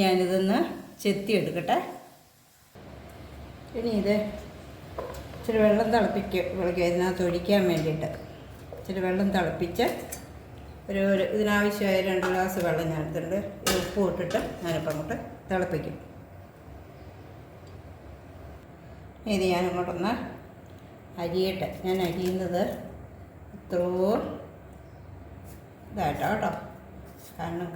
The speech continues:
ച-, കറിയിലൊന്ന് ഇടണമെങ്കിൽ ഇടുകയും ചെയ്യാം. ഇനി ഇതെടുത്ത് ചാലിച്ച് കഞ്ഞി കുടിക്കാനാണെങ്കിൽ അങ്ങനെയാകാം. അതിന് വേണ്ടിയിട്ട് ഞാനിതിങ്ങനെ ഒന്ന്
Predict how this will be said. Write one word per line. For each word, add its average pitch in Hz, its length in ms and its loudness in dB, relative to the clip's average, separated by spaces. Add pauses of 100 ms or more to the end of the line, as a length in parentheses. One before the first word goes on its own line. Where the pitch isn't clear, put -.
(320)
ച-, 165 220 -8 (180)
കറിയിലൊന്ന് 196 560 2
ഇടണമെങ്കിൽ 190 440 0 (100)
ഇടുകയും 180 380 0
ചെയ്യാം. 156 280 2 (1000)
ഇനി 196 120 2 (120)
ഇതെടുത്ത് 196 380 4 (120)
ചാലിച്ച് 180 480 2 (100)
കഞ്ഞി 175 300 2
കുടിക്കാനാണെങ്കിൽ 175 840 0 (280)
അങ്ങനെയാകാം. 233 680 2 (880)
അതിന് 185 220 0
വേണ്ടിയിട്ട് 175 340 0
ഞാനിതിങ്ങനെ 170 640 0
ഒന്ന് 185 160 0